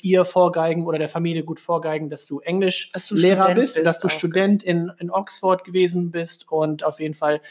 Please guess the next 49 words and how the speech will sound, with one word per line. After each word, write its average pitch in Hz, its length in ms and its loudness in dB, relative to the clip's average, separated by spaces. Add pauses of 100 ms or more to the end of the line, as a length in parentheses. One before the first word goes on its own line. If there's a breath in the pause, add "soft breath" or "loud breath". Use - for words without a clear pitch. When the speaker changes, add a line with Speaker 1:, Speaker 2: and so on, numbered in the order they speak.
(140)
Speaker 1:
sehr 151 300 2
gutes 147 240 -2
Englisch 139 260 -6
sprechen 139 320 -8
kannst. - 360 -14 (200 loud breath)
Speaker 2:
Genau. 156 160 -18 (260 loud breath)
Speaker 1:
Und, 143 380 -2
ähm, 135 320 0
ja, 156 160 2
in 143 80 2
so 143 80 2
einem 139 80 2
kleinen 147 220 0
Nebensatz 160 400 4
erwähnt 147 280 0
er 143 100 0
auch, 139 40 -4
dass 135 140 -14
die 147 120 -4
Mutter 151 260 0
sehr 139 120 2
naiv 202 380 2
ist 190 180 0
und 147 140 -4
jung 190 260 4
und 151 120 0
dass 139 120 -6
es 135 120 -8
eigentlich 139 220 -8
für - 100 -14
dich 135 180 -10
kein 156 200 -2
Problem 151 360 2
sein 139 160 2
sollte, 139 320 2
Speaker 2:
Sie - 60 6
zu 147 40 4
Speaker 1:
als 147 120 2
Speaker 2:
überzeugen. 170 480 2
Speaker 1:
kleiner 160 200 4
Hochstapler, 170 760 4 (400 loud breath)
ähm, 151 360 4
sie 165 120 -2
dazu 156 280 -2
überzeugen 151 360 -2
und 147 60 -2
den 139 80 -6
Job 135 200 -8
kriegst. - 360 -20